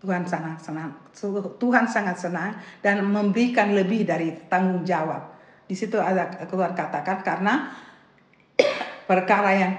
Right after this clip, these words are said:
kecil saja kamu bisa menghargai, akan memberikan lebih dari itu. Sekarang kembali pada kita. Sebenarnya pembacaan hari ini untuk kita renungkan.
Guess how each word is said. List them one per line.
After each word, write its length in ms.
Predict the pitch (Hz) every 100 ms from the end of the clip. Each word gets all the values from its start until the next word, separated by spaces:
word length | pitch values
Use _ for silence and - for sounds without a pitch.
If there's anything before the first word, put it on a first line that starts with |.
| - -
kecil 400 | 202 185 - 277
saja 400 | 269 208 190 185
kamu 380 | - 202 202 190
bisa 240 | 180 175 170
menghargai, 800 | 175 175 165 160 165 160 - 175
akan 400 | 185 185 175 170
memberikan 420 | 170 170 170 165
lebih 320 | 165 160 175 160
dari 320 | 151 143 156
itu. 160 | 160 - - _ _ _
Sekarang 540 | - 202 196 196 208 208
kembali 420 | 180 180 180 180
pada 240 | 165 160
kita. 480 | 160 185 175 - - - _ _
Sebenarnya 880 | - 196 185 208 202 214 226 247 - - -
pembacaan 640 | 180 180 180 190 180 175 - - - - - -
hari 320 | 185 190 190 196
ini 180 | 190 214 - - - _ _ _ _ _ _ _ _
untuk 540 | 208 214 196 208 190 -
kita 260 | 185 175
renungkan. 640 | 170 165 190 175 - -